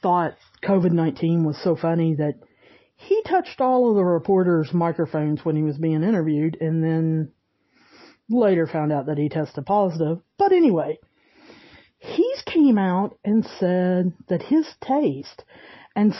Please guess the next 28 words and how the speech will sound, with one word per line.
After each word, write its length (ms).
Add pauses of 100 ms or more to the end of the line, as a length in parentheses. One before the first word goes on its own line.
(120)
some 180
of 160
his 500
sense 200
of 80
smell 720 (300)
are 240 (120)
just 480
now 540 (160)
finally 560
coming 460
back. 420 (2250)
All 460
of 160
his 320
sense 220
of 100
smell 800 (280)
still 220
hasn't 640
came 220
back 340
yet, 240 (640)
and 240 (100)
it's 320
been 880 (180)
four 180
months. 400